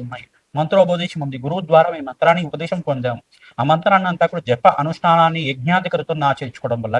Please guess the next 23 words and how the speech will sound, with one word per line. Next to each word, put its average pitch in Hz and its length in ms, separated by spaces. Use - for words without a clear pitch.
గ్రహణ 190 220
కాలంలో 160 380
ఈ 123 140
జపాన్ని 214 400
ఎవరైతే 156 380
ఆచరిస్తారో 117 520
మీకు 143 220
మంత్రోపదేశంలో 185 680
మంత్రాన్ని 165 400
జపం 160 240
చేసుకోవచ్చు, 160 440
మీరు 135 140
అష్టాక్షరి 202 520
మంత్రాన్ని 180 380
జపం 156 240
చేసుకోవచ్చు. 151 460
ప్రధానంగా 190 440
మీ 156 140
ఇష్టదేవత 202 460
నామస్మరణ, 147 540
పంచాక్షరి 180 560
మంత్రాన్ని 127 380
కానీ, 127 140